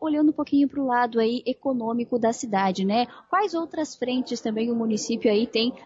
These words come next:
dado prioridade, falando aí na área da indústria, do emprego também, o que que, é, quais são as prioridades do governo nesse sentido?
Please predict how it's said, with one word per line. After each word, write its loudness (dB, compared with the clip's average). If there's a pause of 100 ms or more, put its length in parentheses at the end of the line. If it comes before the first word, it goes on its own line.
dado 2
prioridade, 0
falando -6
aí -4
na -4
área -2
da -6
indústria, -2
do -4
emprego 2
também, -4
o -4
que -12
que, -8 (220)
é, 0
quais -2
são -2
as -2
prioridades -2
do 0
governo 0
nesse -6
sentido? -4